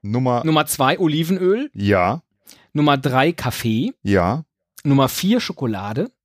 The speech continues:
Speaker 1: Ja.
Speaker 2: Nummer fünf, Zigarre.
Speaker 1: Ja.
Speaker 2: Nummer sechs, Tee.
Speaker 1: Ah, okay. Dann hast du da den Wein raus und tust den Tee rein.
Speaker 2: Da tue ich
Speaker 1: Mhm.
Speaker 2: den Tee rein. Nummer sieben, der Käse.
Speaker 1: Ja.
Speaker 2: Nummer acht, der Whisky.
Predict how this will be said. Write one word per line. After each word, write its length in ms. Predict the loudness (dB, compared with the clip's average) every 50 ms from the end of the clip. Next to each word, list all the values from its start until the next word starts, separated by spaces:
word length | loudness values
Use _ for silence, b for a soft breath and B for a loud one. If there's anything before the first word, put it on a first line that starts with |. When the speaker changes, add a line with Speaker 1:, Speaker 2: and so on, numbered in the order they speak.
| _
Speaker 1:
Ja. 500 | -4 0 2 2 2 2 0 -2 -4 -8 _ _ _ _ _ _ -4
Speaker 2:
Nummer 240 | 0 2 2 2
fünf, 420 | 0 0 0 2 2 2 0 -2 -6
Zigarre. 640 | -8 -8 -6 -2 -2 -2 -2 -2 -2 -4 -4 -4 -6 _ _ _ _ _ -10
Speaker 1:
Ja. 440 | -2 0 2 2 4 2 0 -2 -4 _ _ _ b b b b b b
Speaker 2:
Nummer 240 | 2 2 2 2
sechs, 360 | 2 0 -2 -2 -2 -8 -8 -8 _ _ -16
Tee. 540 | -12 -6 -2 -2 0 0 0 0 -2 -4 _ _ _ _ _ _ _ _ _ _ -2
Speaker 1:
Ah, 280 | 0 0 0 0 -4 -8
okay. 360 | -10 -12 -10 -10 -12 -10 -10
Dann 200 | -8 -6 -4 -4
hast 180 | -4 -4 -4 -4 -4
du 40 |
da 240 | 0 2 2 4 4 4
den 200 | 2 0 0 0
Wein 240 | -2 -2 -2 -2
raus 380 | -2 0 2 2 2 0 -4 -6
und 160 | -10 -12 -12
tust 240 | -8 -8 -8 -4 -4
den 120 | -6 -6 -6
Tee 280 | -4 0 2 2 2
rein. 440 | 4 4 4 4 4 2 0 -2 -6 _ _ _ -8
Speaker 2:
Da 80 | -4
tue 80 | -4 -2
ich 60 | 0 -2
Speaker 1:
Mhm. 60 | -2
Speaker 2:
den 20 |
Tee 100 | -2 -2
rein. 180 | -4 -4 -4 -6 b b b b b
Nummer 240 | 2 2 4 4
sieben, 380 | 2 2 0 0 0 2 2 0
der 80 | 0 0
Käse. 580 | -4 -8 -14 -10 -8 -6 -6 -4 -2 -4 -4 -6 _ _ _ _ _ _ _ _ _ _ _ -4
Speaker 1:
Ja. 440 | 0 2 2 4 4 2 0 -2 -4 _ _ _ _ b b b b b b
Speaker 2:
Nummer 240 | 0 2 2 2 2 0
acht, 340 | -2 -2 -2 -8 -8 -2 -2
der 140 | -2 0 -2
Whisky. 520 | -6 -6 -6 -10 -10 -8 -8 -8 -8 -10